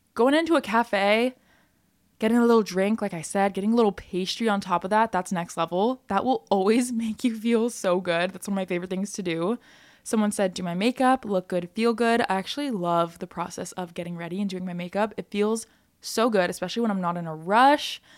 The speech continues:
Mm, recipe for success. Have a self-care day,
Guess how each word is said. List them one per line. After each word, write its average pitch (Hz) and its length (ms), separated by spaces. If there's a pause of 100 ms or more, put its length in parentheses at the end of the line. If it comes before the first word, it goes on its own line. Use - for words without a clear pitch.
(400)
Mm, 180 200 (200)
recipe 196 380
for 185 120
success. - 540 (260)
Have 208 200
a 202 60
self-care 226 580
day, 220 460